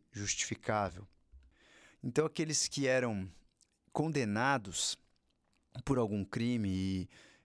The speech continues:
realmente queriam s-, tinham que ser meio que humilhados, eles eram mortos. Aqueles que eram mais respeitados e tinham cometido alguma gafe, o imperador deixava com que eles se matassem.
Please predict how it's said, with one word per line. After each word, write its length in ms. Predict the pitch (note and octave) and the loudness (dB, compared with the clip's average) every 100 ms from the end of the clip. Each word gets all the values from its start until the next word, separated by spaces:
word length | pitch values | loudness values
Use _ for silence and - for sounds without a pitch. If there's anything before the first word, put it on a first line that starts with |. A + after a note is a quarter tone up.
| _ | _
realmente 440 | - G#2+ A2 G#2 - | -6 -2 -2 -2 -4
queriam 320 | - A2 A2 | -2 -2 0
s-, 240 | G2+ - - - | -2 -2 -6 -8
tinham 220 | - B2+ | -4 -2
que 80 | A#2 | 0
ser 200 | - A2+ | 0 0
meio 180 | G#2+ G#2+ | 0 -2
que 120 | - | -2
humilhados, 540 | G2+ G2 A#2+ C#3+ A2+ | 0 2 4 2 0
eles 280 | A#2 A#2+ G#2+ | -2 -2 2
eram 220 | C3+ E3 | 4 4
mortos. 580 | D3+ A#2 A2+ - - - - - - - - - | 2 0 0 -2 -6 -6 -10 -20 -20 -20 -12 -6
Aqueles 340 | - F#3 E3 | -2 0 0
que 100 | - | 0
eram 140 | E3 | 2
mais 260 | D#3 F3 D3+ | 2 0 0
respeitados 1300 | - D#3 F#3+ - - D#3+ - B2 A#2 G2+ - - - - - - _ | -2 0 0 0 0 -4 0 4 4 2 -6 -6 -6 -10 -20 -20 _
e 60 | A2 | -10
tinham 220 | - B2 | -2 -2
cometido 540 | A#2 A#2+ A2 - A2+ A2 | 0 -2 -2 -2 0 -2
alguma 320 | G2 A2 G#2+ | 0 0 0
gafe, 560 | F2+ C3 C3+ - - - _ | 2 2 2 -4 -8 -10 _
o 120 | - | -6
imperador 500 | A#2+ - B2 A2+ A2+ | -4 -2 0 0 -2
deixava 560 | A#2+ A#2 - A2+ A2+ A#2+ | -2 -2 0 0 0 -2
com 160 | - | -6
que 140 | A2+ A#2+ | -4 -2
eles 400 | A#2+ A#2 - - | 0 0 0 -2
se 180 | - - | -2 -2
matassem. 640 | B2 - B2 A2+ - - | -2 0 2 2 2 -4